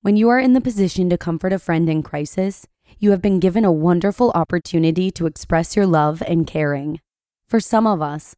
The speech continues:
supporting people going through a difficult time can be confusing or awkward,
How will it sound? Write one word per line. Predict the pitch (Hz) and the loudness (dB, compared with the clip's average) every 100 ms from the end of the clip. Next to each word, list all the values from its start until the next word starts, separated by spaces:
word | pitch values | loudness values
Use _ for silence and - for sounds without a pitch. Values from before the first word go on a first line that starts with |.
| _ _ | _ _
supporting | - 220 - 233 277 269 | -8 -6 -2 0 2 0
people | 226 196 208 | -2 -4 -4
going | 185 175 175 | -2 -4 -4
through | 180 180 | -4 -6
a | |
difficult | 170 160 - 185 - | -6 -10 -10 -10 -6
time | 151 147 151 151 | -4 -2 -2 -2
can | - 196 | 0 0
be | 196 | 0
confusing | 202 185 - 196 196 233 240 | 0 -2 -2 -2 0 2 2
or | 240 185 185 - | 0 0 0 2
awkward, | 180 196 - 143 82 160 | 0 -2 -4 -8 -8 -14